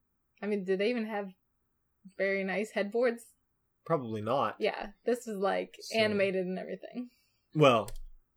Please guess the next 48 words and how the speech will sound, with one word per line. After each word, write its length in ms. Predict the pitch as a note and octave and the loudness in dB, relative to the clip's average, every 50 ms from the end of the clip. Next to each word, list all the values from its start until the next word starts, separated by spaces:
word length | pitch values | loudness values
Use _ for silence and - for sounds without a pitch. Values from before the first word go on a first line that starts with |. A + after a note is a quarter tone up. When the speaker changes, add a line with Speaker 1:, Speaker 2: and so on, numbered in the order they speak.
| _ _ _ _ _ _ _ _ _ - | _ _ _ _ _ _ _ _ _ 8
Speaker 2:
animated. 560 | E3 E3 D3 C3 B2+ B2 A#2+ A#2 A2 G#2 - _ _ _ _ _ - | 8 8 8 8 6 6 4 2 0 -2 -6 _ _ _ _ _ 0
Speaker 1:
As 200 | - A#3+ B3+ B3 | 0 2 2 2
far 220 | - C4+ B3 A#3 | 4 8 10 10
as, 160 | G#3+ A3 F#3 | 10 8 6
like, 220 | G3+ F#3+ F3+ - - | 2 0 -2 -2 -2
it 80 | F#3 | -4
was 200 | G3 G3 G3 F#3 | -2 -2 -2 -2
a 140 | F3+ - D#3+ | 0 2 4
Speaker 2:
It 60 | D#3+ | 8
had 180 | D3 F3 F3+ D3+ | 10 10 10 10
a 40 | C#3 | 10
Speaker 1:
drawing. 200 | A3 G#3+ G#3+ - - | 10 10 10 10 10
Speaker 2:
picture, 240 | - - E3+ D3+ A#2 - | 8 4 2 2 2 0
a 60 | C#3 | 0
drawing 440 | B2 B2+ C#3 C#3+ C#3 C3+ B2 A#2 A2+ | 4 6 8 10 10 10 8 6 4
on 180 | A2 A2 A#2 B2+ | 2 4 4 4
it. 40 | |
It 60 | C3+ C#3+ | 4 6
wasn't 280 | C#3+ D3 C3+ C3+ B2 | 6 6 6 4 2
like, 160 | A#2 A2+ A2+ | 2 0 2
it 40 | B2 | 4
didn't 180 | C3 C#3 B2 A2+ | 2 2 2 0
move. 340 | A2+ G#2+ G#2 G2 G#2+ - - - | -2 -2 -4 -4 -6 -8 -12 -16
Speaker 1:
<laughs> 80 | - - | -14 -8
No, 340 | B3+ C#4 D4 B3+ G3 F#3 F3+ | -4 0 2 2 2 0 -4
no, 60 | F#3+ - | -8 -10
Speaker 2:
So 140 | - - - | -10 -10 -4
Speaker 1:
it 140 | G#3+ - G#3+ | -2 0 2
didn't 180 | A#3+ B3 A3 A3+ | 4 2 2 0
have 160 | - - - | -4 -6 -6
light 240 | F2+ - - - - | -8 -8 -6 -6 -8
effects 400 | - - - - - - - - | -8 -6 -6 -6 -6 -4 -2 -2
or 60 | A#3 | -2
anything. 180 | F#3 - - - | 0 0 0 0
Speaker 2:
Just 140 | A#2 B2 - | 2 6 6
don't 100 | E3+ D3+ | 8 8
want 120 | C#3+ C3 | 8 6
anybody 300 | B2 A#2+ A#2+ A2+ G#2+ G#2+ G#2 | 6 4 2 0 0 -2 -6
to 40 | G2 | -6
be 60 | A2 | -6
disappointed 600 | A#2 A#2 - A#2+ - - - C3+ B2 A2+ G#2 G2 | -6 -6 -6 2 4 4 4 6 4 2 0 -2
Speaker 1:
True. 80 | A2 A2 | -2 -2
Speaker 2:
with 200 | A2 - - - | -2 -2 0 0
Speaker 1:
Like, 120 | A#3 B3 | 0 2
Speaker 2:
that. 40 | A3+ | 2
Speaker 1:
the 60 | B3 A#3 | 2 2
bathroom 460 | C4 C4 C#4+ D#4 D#4 D#4+ D#4 D4+ D4+ | 4 4 4 4 4 0 -2 -2 -2
mirror, 380 | D4+ D4+ D4+ D4+ D4+ D4+ D4 | -2 -2 -2 0 0 -2 -2